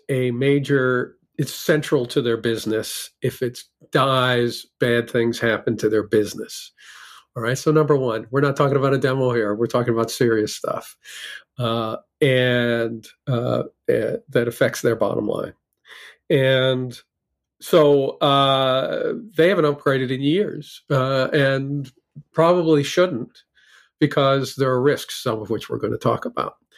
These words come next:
But they wanted to use, uh, ma-, make a major change to, uh, a different library, and that library required a more recent, it happens to be Angular, it could be anything,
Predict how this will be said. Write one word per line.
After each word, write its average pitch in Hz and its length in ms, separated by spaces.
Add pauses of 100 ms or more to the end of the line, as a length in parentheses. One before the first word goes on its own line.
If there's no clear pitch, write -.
(580)
But 156 240
they 160 160
wanted 202 440
to 190 560 (440)
use, 156 880 (120)
uh, 139 140
ma-, 151 340
make 147 200
a 147 40
major 139 320
change 127 420
to, 120 440
uh, 120 320 (100)
a 123 60
different 127 320
library, 123 800
and 123 800 (320)
that 135 220
library 139 520
required 127 920
a 113 140
more 117 260
recent, 127 420
it 139 160
happens - 360
to - 40
be 101 160
Angular, 107 440
it 127 120 (120)
could 151 140
be 120 180
anything, 117 420